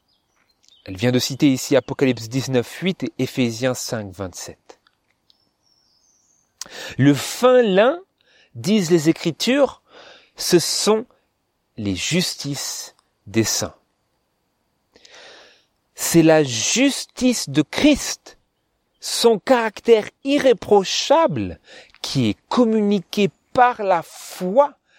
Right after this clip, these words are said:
à tous ceux qui le reçoivent comme leur sauveur personnel. Donc qu'est-ce que c'est ces justices des saints qui sont le fin lin, euh, ce symbole qui nous est présenté ici ? C'est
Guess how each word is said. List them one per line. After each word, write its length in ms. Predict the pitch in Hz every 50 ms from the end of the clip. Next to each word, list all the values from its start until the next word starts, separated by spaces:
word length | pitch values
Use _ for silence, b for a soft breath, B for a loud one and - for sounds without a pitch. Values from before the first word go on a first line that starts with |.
| b b b
à 120 | 113 107
tous 240 | - _ - 220 226
ceux 200 | - - - 208
qui 180 | - - 123 113
le 260 | 104 107 131 190 247
reçoivent 840 | 226 170 156 131 - - - 131 113 113 113 113 110 107 101 98 b b b b b b b _ -
comme 380 | - 165 151 135 127 127 120 113
leur 420 | 110 113 135 143 143 135 - -
sauveur 680 | - - - - 127 113 104 110 110 110 107 98 - _ _ -
personnel. 640 | 147 123 - - - - 104 92 85 80 78 90 - _ _ _ _ _ _ _ _ _ _ - _ _ _ _ _ _ _ _ _ b b b b b b -
Donc 120 | - -
qu'est-ce 140 | - 240 -
que 100 | - 214
c'est 140 | - 262 262
ces 180 | - - 180
justices 480 | 147 139 180 190 - - - 220 185 151
des 80 | 160
saints 240 | 175 - - - 247
qui 140 | - 196 170
sont 120 | - -
le 120 | 180 170 165
fin 260 | - - - 190 180
lin, 260 | 180 190 226 269 311 B B B B B B B -
euh, 300 | - 147 143 147 147 143
ce 120 | - -
symbole 540 | 170 - 185 165 160 151 214 240 311 311 -
qui 160 | - - 165
nous 160 | 156 156 143
est 60 | 165 156
présenté 440 | - - 180 160 170 160 - 220
ici ? 320 | 208 175 - - - 330 381 _ b b b b b b b b b b b b b b b b b b b b b
C'est 720 | - - - - - - - - - 226 262 277 339 -